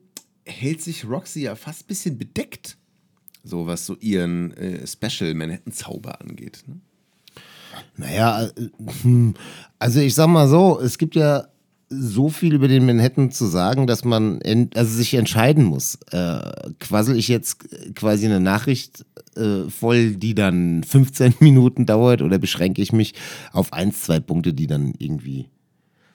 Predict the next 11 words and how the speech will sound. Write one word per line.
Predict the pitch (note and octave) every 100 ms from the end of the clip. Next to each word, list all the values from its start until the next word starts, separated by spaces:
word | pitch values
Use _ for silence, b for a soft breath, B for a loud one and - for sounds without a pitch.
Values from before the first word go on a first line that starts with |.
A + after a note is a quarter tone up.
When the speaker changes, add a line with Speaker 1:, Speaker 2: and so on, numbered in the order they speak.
| _ -
Speaker 2:
naja, | C#2 F2+ E2
wesentlich | D2+ F#3+ F2+ C2+ C2
sind? | - C2+ C2+ - _ b b b b b -
Grundsätzlich, | C3+ C3 C3+ F3 F#3+ D3+ C#3 -
äh, | B2+ A2+ - A2 A2 F#2+ G#2 - _ -
bin | G#2 C3+
ich | C#3 B2
mir | C3
sicher, | A#2+ C#3 D3
dass, | A#2+ - -
äh, | A#1 E2+ G#2 F#2+